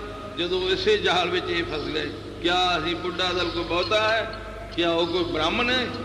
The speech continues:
ਬਾਹਮਣ ਨੇ ਅਸੀਂ ਉਹਨਾਂ ਤੋਂ ਅਰਦਾਸ ਕਰਾਈਏ? ਸਾਨੂੰ ਕੀ ਲੋੜ, ਅਸੀਂ ਕੋਈ ਘੱਟ ਵਾਂ? ਮਾਝੇ ਦੀ ਬੋਲੀ ਹੈ ਵੀ ਅਸੀਂ ਕੋਈ ਘੱਟ ਵਾਂ, ਉਹਨਾਂ ਨਾਲ ਕੋਈ ਘੱਟ ਹਾਂ ਅਸੀਂ। ਭਾਵ ਉਹ ਹੰਕਾਰ ਹੋ ਗਿਆ।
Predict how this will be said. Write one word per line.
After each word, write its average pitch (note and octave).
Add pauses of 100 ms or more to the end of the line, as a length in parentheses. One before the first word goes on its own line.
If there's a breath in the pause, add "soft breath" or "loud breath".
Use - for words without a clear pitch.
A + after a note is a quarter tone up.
ਬਾਹਮਣ A#3+
ਨੇ B3
ਅਸੀਂ A3
ਉਹਨਾਂ A3
ਤੋਂ G#3
ਅਰਦਾਸ G3
ਕਰਾਈਏ? G3 (520)
ਸਾਨੂੰ G#3
ਕੀ G#3+
ਲੋੜ, G#3
ਅਸੀਂ G3+
ਕੋਈ F3+
ਘੱਟ D3+
ਵਾਂ? B3 (1200)
ਮਾਝੇ G3
ਦੀ F#3+
ਬੋਲੀ D#3
ਹੈ G#2+ (560)
ਵੀ E3
ਅਸੀਂ F3+
ਕੋਈ E3+ (120)
ਘੱਟ D3
ਵਾਂ, G3 (360)
ਉਹਨਾਂ G3
ਨਾਲ G3
ਕੋਈ E3 (160)
ਘੱਟ -
ਹਾਂ G3+
ਅਸੀਂ। G3 (520)
ਭਾਵ D#3+
ਉਹ G#3
ਹੰਕਾਰ F3+
ਹੋ D#3
ਗਿਆ। -